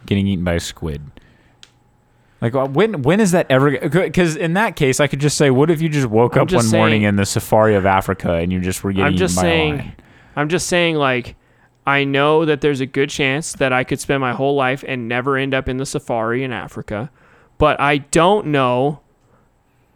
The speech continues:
Speaker 2: that I could not end up in the water with something huge coming at me unless I decide to just never get in the ocean.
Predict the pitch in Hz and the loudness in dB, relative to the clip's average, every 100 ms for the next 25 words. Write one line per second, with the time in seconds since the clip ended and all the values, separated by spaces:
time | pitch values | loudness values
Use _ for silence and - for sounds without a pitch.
0 | _ 147 143 135 135 156 139 135 135 143 | _ 0 2 2 2 0 0 0 2 2
1 | 147 143 143 139 135 120 - _ _ _ | 0 -2 -2 0 0 0 -6 _ _ _
2 | _ _ 156 170 160 156 165 156 127 127 | _ _ -2 2 2 4 4 4 2 0
3 | 139 - _ - 135 - - 151 - 156 | -4 -10 _ -4 -4 -2 -2 -2 0 0
4 | 147 165 165 147 - 165 151 160 175 147 | 0 2 0 0 -2 0 2 2 0 0
5 | 139 139 - _ - _ _ - 156 175 | -2 -4 -8 _ -20 _ _ -2 2 2
6 | 160 165 147 - 190 139 143 143 139 143 | 2 0 0 0 0 -2 -2 -2 0 0
7 | 139 135 143 139 135 131 139 - 101 92 | 2 2 2 2 0 2 0 -2 -8 -10